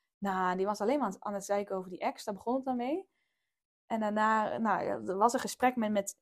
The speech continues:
met, met een jongetje, met, met, met, ehm, met haar kind. Ja, en die was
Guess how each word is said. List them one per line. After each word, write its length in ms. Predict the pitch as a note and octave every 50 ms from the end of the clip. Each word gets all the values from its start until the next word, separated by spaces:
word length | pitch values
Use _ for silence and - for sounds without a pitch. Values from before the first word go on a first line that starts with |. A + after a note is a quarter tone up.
| _
met, 280 | _ - G#3 G3+ - -
met 140 | - G#3 G3+
een 100 | G3 G3+
jongetje, 380 | G3+ A3 A#3+ C4 C#4+ C#4 C#4 B3+
met, 120 | A3 G#3
met, 120 | G#3 G#3 G3+
met, 240 | G3+ G#3 G3+ - -
ehm, 340 | G3+ G3+ G3 G3 G3 G3 F#3+ F#3+ G3 - _ _ _ _ _ _ _ _ _ _ _ _ - _
met 180 | - - -
haar 200 | - G3 F#3 F3+
kind. 480 | - - A#3+ C4+ D4+ F4+ G4+ - - - _ _ _ _ _ _ _ _
Ja, 180 | _ A3+ G#3 -
en 60 | A3
die 80 | A3+ A#3+
was 100 | C#4